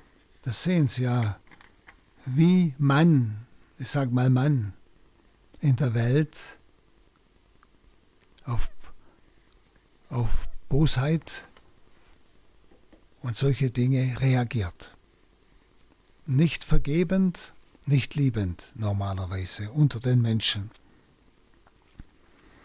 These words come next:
Also alle werden uns erkennen als Jünger Jesu an der Liebe.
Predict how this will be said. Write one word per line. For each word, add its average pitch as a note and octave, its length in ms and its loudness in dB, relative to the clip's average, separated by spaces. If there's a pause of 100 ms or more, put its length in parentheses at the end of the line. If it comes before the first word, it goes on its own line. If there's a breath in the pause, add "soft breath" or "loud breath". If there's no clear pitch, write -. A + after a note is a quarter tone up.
(180 loud breath)
Also B2+ 240 -2
alle F#3+ 520 4
werden E3+ 280 2
uns D3+ 240 4
erkennen D3+ 520 2
als C#3 220 0
Jünger C#3 200 2
Jesu C3+ 440 2
an F#3 220 4
der F3+ 100 2
Liebe. B2+ 400 2